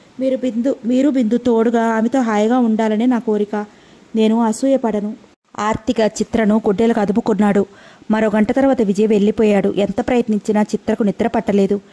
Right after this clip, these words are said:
విజయ్ రాత్రులు ఏదో ఒక టైంలో వస్తాడు, ఒక గంట ఉండి వెళ్ళిపోతాడు. మళ్ళీ వచ్చేది రెండో రోజు రాత్రికే.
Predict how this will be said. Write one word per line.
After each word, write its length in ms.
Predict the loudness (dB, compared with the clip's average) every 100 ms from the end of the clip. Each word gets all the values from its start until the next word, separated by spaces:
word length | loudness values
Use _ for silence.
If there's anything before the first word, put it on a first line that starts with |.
| -20 -20 _ -4
విజయ్ 300 | 0 2 0
రాత్రులు 460 | 0 -2 0 2
ఏదో 260 | 2 2 0
ఒక 80 | 0
టైంలో 420 | 0 0 2 2
వస్తాడు, 480 | 0 -2 -2 -2 -4 -10 -20 _ -6
ఒక 100 | -4
గంట 360 | 0 0 2
ఉండి 240 | 2 4 4
వెళ్ళిపోతాడు. 680 | 2 2 0 0 0 0 -4 -12 -20 _ -2
మళ్ళీ 280 | 2 2
వచ్చేది 380 | 2 0 0 2
రెండో 260 | 2 2 2
రోజు 200 | 2 2
రాత్రికే. 540 | 0 0 -2 -2 -4